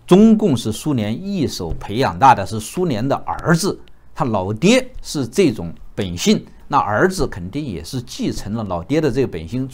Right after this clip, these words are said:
中共过去也是在这方面的表现跟这个苏联是差不多的。他们的第一要务，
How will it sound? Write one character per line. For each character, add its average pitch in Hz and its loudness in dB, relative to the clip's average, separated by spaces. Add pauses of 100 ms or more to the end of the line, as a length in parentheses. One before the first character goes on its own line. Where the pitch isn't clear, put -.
(260)
中 277 0
共 269 0
过 147 6
去 123 -6 (140)
也 95 -6
是 247 -2 (240)
在 135 4
这 143 4
方 151 4
面 160 -2
的 135 0
表 90 -4
现 127 -4
跟 151 -2 (220)
这 123 0
个 101 -4
苏 190 -4
联 117 -2
是 131 -4
差 185 2
不 127 -2
多 175 10
的。 196 4 (220)
他 233 4
们 240 6
的 202 10
第 247 0
一 254 2
要 294 12
务， 185 4